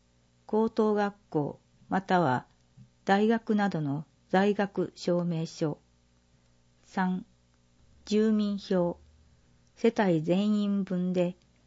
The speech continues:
続き柄が記載されているもの。四、世帯の中で所得のある人全員の課税証明書、または住民税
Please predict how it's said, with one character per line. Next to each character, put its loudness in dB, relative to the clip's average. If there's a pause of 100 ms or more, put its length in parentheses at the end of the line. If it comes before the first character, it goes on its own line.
(140)
続 0
き -2
柄 2
が 2
記 -12
載 0
さ -2
れ 2
て -2
い 0
る -4
も -2
の。 -4 (1300)
四、 -2 (880)
世 -2
帯 4
の -2
中 -2
で -4 (460)
所 -6
得 0
の 2
あ 2
る 0
人 -4
全 0
員 -4
の -6 (240)
課 0
税 4
証 0
明 -2
書、 -4 (680)
ま -2
た 0
は -2 (320)
住 2
民 2
税 -2